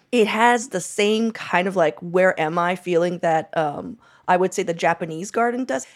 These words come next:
And it's one of the most beautiful spaces I've been, and it's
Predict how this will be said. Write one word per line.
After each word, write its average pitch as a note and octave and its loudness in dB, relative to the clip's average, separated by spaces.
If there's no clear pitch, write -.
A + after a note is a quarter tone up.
And G#3 4
it's G#3 4
one B3 8
of A#3 6
the A3 6
most F#3+ 0
beautiful G3+ 0
spaces G3 -2
I've E3+ 4
been, F3+ 0
and E3+ -4
it's D#3+ -8